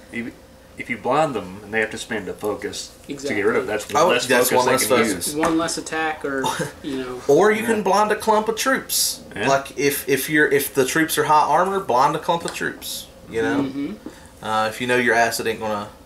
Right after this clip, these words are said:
Speaker 3: hurt them. I mean, blinding troops, I've, I've seen happen before, and that
Speaker 2: Great on a little. It'll be a small clump, but a great little, uh, defense drop on Iron Flesh Kayazi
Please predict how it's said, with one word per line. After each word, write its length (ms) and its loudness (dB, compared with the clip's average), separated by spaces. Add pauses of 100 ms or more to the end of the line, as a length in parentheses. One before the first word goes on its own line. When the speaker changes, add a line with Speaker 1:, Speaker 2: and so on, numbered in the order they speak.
Speaker 3:
hurt 320 -4
them. 140 -14 (220)
I 120 -12
mean, 100 -12
blinding 320 -2
troops, 440 -4 (480)
I've, 360 -4
I've 160 -4
seen 300 -6
happen 520 -8 (500)
before, 440 -10 (100)
and 140 -8
that 200 -6 (320)
Speaker 2:
Great 420 0 (180)
on 220 -2
a 80 -2
little. 500 2 (180)
It'll 160 0
be 100 2
a 40 0
small 340 0
clump, 440 -2
but 240 -2
a 40 -10
great 280 0
little, 500 -4 (600)
uh, 320 -4 (200)
defense 420 -4
drop 380 -2
on 220 -2
Iron 200 -2
Flesh 240 -6
Kayazi 560 -4